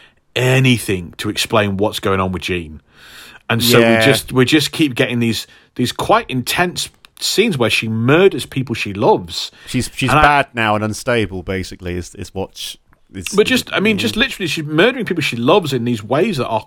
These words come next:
Speaker 1: quite visceral and horrible.
Speaker 2: Mm.
Speaker 1: Like, seeing Scott scream as his wife is just, like, killing him
Speaker 2: Mm.
Speaker 1: is,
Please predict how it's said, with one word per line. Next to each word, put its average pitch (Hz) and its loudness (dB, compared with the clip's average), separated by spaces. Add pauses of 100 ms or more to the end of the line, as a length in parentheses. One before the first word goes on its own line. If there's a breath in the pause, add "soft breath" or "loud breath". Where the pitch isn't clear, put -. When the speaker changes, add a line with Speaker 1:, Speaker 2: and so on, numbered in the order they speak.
Speaker 1:
quite 233 0
visceral 120 0
and 95 -6
horrible. 117 -2
Speaker 2:
Mm. 95 -6
Speaker 1:
Like, 135 -2
seeing 247 0
Scott - 0
scream 147 -4
as 95 -6
his 107 -6
wife 135 0
is 101 -6
just, 98 -14
like, 107 -6
killing 147 -6
him 85 -8
Speaker 2:
Mm. 87 -10 (140 loud breath)
Speaker 1:
is, 117 0